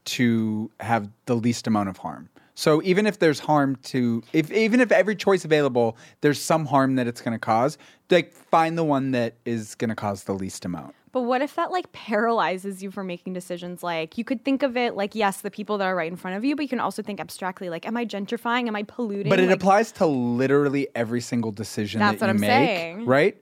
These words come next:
Speaker 2: Uh-huh.
Speaker 1: So that just shows that it's corrective as well. Like, so even if you fuck up, like, at least that's how I'm able to move forward. Even when I fuck up, I just think, "Okay, well, I'll make it better. I'll just do better. I'll keep, like, you'll continue to try to find the, the, the, the path."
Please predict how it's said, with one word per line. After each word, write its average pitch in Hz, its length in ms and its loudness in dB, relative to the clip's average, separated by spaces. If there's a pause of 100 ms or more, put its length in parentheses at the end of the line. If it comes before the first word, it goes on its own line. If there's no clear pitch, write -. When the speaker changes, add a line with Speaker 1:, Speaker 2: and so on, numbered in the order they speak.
Speaker 2:
Uh-huh. 214 200 -4
Speaker 1:
So 147 400 4 (160)
that 135 300 0
just 139 160 -6
shows 131 300 0
that 123 160 0
it's 113 220 -4
corrective 117 580 -2
as - 200 -12
well. - 300 -8 (440)
Like, 151 160 2
so 175 140 4
even 190 200 4
if 202 120 -2
you 175 60 -2
fuck 147 320 0
up, 135 280 4 (180)
like, 180 200 4
at 196 120 4
least 220 140 0
that's 196 180 4
how 160 140 4
I'm 151 120 2
able 135 200 -2
to 127 100 -10
move 113 140 -4
forward. 123 260 -4 (260)
Even 185 240 2
when 180 120 2
I 160 60 4
fuck 147 280 0
up, 214 120 4
I 135 80 2
just 120 220 -10
think, 135 160 -4
"Okay, 135 240 2
well, 127 140 6
I'll 117 80 4
make 113 200 -2
it 127 120 -8
better. 95 320 -6 (420)
I'll 139 80 4
just 139 260 0
do 135 160 2
better. 117 360 0
I'll 107 100 -4
keep, 135 220 2 (100)
like, 127 220 -2
you'll 131 100 0
continue 139 520 -2
to 135 140 -8
try 120 220 2
to 117 80 -2
find 107 400 -4
the, 101 80 -8 (300)
the, 117 120 -4
the, 117 180 -4 (180)
the 113 100 0
path." - 460 -4